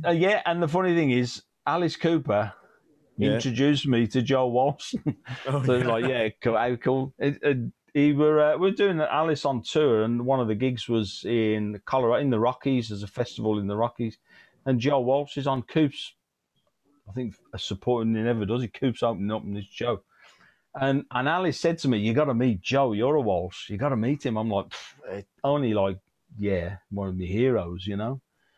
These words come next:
Speaker 1: And I've met Mick now. That's it. Get Joe. And, and, uh, Coop goes, "Come on." He turns on his bus and he goes, "Come on, let's go." And then there's the security guys outside the bus, and Alice turns up.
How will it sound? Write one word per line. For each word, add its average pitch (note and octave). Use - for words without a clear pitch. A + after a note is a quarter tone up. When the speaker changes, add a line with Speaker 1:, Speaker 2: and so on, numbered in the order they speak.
Speaker 1:
And G#2
I've A2
met D#3
Mick A#2
now. F#2+
That's A#2
it. G2
Get -
Joe. G#2
And, A2+
and, C#3
uh, C#3
Coop G#3
goes, B2+
"Come C#3+
on." B2+
He C#3
turns C3+
on B2
his G2+
bus G#2+
and G#2+
he G2+
goes, F#2+
"Come C3+
on, G#2
let's A#2
go." A2
And G#2
then A2+
there's C3+
the A2
security A2
guys G2
outside G2+
the F#2+
bus, F#2+
and F#2+
Alice G2
turns F#2
up. D#2